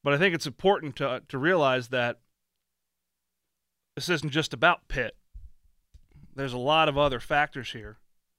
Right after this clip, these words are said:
and there's other schools that are in a similar scenario. And that's why I, I always go back to, and again, I'm a, I played in the Big East. I love the A C C. I think it's been great for Pitt.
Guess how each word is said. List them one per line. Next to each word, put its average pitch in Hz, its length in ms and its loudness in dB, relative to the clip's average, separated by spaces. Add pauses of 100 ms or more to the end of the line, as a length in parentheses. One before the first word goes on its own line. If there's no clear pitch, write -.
(260)
and 131 160 -6
there's 127 160 -4
other 147 180 2
schools 156 400 -2
that 131 120 -2
are 131 120 -2
in 131 200 -6 (160)
a 139 60 -12
similar 139 400 -4
scenario. 135 540 -8 (1400)
And 185 80 4
that's 226 120 2
why 226 200 10
I, 180 120 8
I 156 120 4
always 185 260 6
go 165 140 2
back 139 300 4
to, 120 340 -4 (440)
and 131 100 -4
again, 131 220 2
I'm 147 160 6
a, 143 60 2
I 135 140 4
played 151 280 2
in 135 40 -4
the 135 60 0
Big 131 180 0
East. 131 400 -4 (920)
I 143 100 2
love 151 280 6
the 131 160 0
A 127 80 0
C 120 180 -10
C. 104 280 -12 (100)
I 117 60 -12
think 127 160 -6
it's - 100 -14
been 131 180 -6
great 135 300 0
for 127 120 -14
Pitt. 139 360 -2